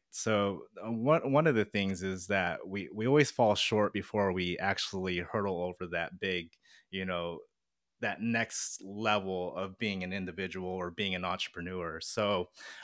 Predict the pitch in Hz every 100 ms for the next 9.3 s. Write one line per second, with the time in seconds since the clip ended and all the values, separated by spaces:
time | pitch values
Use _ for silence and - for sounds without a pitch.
0 | - 117 131 113 - 123 165 139 110 95
1 | 92 - - 92 - 107 98 95 92 95
2 | 95 104 95 113 104 82 90 90 90 101
3 | 92 - 104 98 95 113 117 113 143 147
4 | 156 127 - 107 - 117 113 104 87 92
5 | 113 120 120 - 123 123 123 120 120 _
6 | - 117 - 120 113 110 107 - 107 101
7 | 92 - - - 107 110 _ _ _ _
8 | _ _ - - 135 107 117 123 120 135
9 | 131 135 -